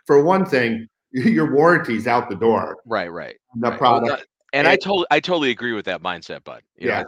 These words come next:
Speaker 2: I,
Speaker 1: Yeah, I don't
Speaker 2: honestly, it
Speaker 1: know
Speaker 2: was like,
Speaker 1: about
Speaker 2: this
Speaker 1: the
Speaker 2: was a client
Speaker 1: reaction.
Speaker 2: wanted to try this before going nuclear optioning and literally shredding the house.
Speaker 1: Yeah.
Speaker 2: And it's like, "Okay, we could try this,"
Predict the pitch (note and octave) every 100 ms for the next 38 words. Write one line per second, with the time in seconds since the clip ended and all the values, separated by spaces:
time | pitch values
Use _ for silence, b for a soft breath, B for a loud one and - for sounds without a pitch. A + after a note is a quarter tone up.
0 | - A2 - A#3 A#3 A#3+ G#3 G3+ F#3 E3
1 | E3 C#3+ C3+ C#3+ E3 D3 A#2+ B2 A#2+ G#2+
2 | G#2+ C3 A#2+ A2 G2+ A2 G2+ G#2 G2+ G2
3 | G#2 G2+ F#2+ F2+ G2 - F2+ F2 F2+ -
4 | F2 F2 E2 b b F#2 F2 G2 A2 G#2+
5 | G2 F#2 - - A2 F#2+ F#2 D#2+ F#2+ D#2+
6 | B1 - - B B B D3 C#3 F#2+ F#2+
7 | - G#2+ A#2+ F3 F3 G3 C#3 B2 G#2 C#3+
8 | C#3 A#2+ F2+ E2+ -